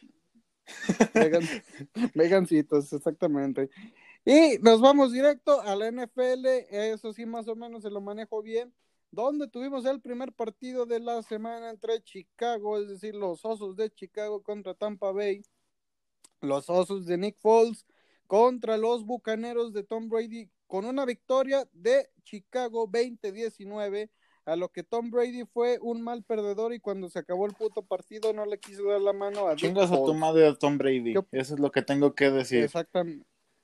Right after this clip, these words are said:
Speaker 1: muy bien, eh, pero era tu ídolo, César, ¿en
Speaker 2: Y
Speaker 1: qué
Speaker 2: que
Speaker 1: está
Speaker 2: chingó a su
Speaker 1: fallando ahí?
Speaker 2: madre, ya, ya quiero más a Garoppolo.
Speaker 1: A Garoppolo, sí, pues está hermoso. En otro partido tuvimos a los Tejanos contra Jacksonville, eh, con un marcador de treinta a catorce a favor los Tejanos.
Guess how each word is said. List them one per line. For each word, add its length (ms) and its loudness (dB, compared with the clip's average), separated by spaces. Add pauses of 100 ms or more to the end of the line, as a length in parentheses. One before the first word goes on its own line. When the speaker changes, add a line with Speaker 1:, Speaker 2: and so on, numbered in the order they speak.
(280)
Speaker 1:
muy 260 0
bien, 300 4
eh, 240 0
pero 160 6
era 160 6
tu 140 -2
ídolo, 300 2
César, 280 -4
¿en 60 -2
Speaker 2:
Y 40 -2
Speaker 1:
qué 40 -4
Speaker 2:
que 60 -6
Speaker 1:
está 140 2
Speaker 2:
chingó 160 8
a 60 8
su 100 2
Speaker 1:
fallando 160 4
ahí? 80 8
Speaker 2:
madre, 260 4
ya, 260 2
ya 180 0
quiero 240 0
más 260 -4
a 220 2
Garoppolo. 580 -2 (1500)
Speaker 1:
A 100 -12
Garoppolo, 680 -6
sí, 280 -4
pues 180 -8
está 200 0
hermoso. 540 2 (400)
En 200 8
otro 200 10
partido 400 4
tuvimos 380 -2
a 80 2
los 220 4
Tejanos 420 -4
contra 360 -2
Jacksonville, 800 -4 (320)
eh, 160 -4
con 180 -6
un 120 -6
marcador 500 -4
de 100 -6
treinta 320 -6
a 60 -8
catorce 420 -8
a 60 -10
favor 320 -6
los 160 -10
Tejanos. 600 -4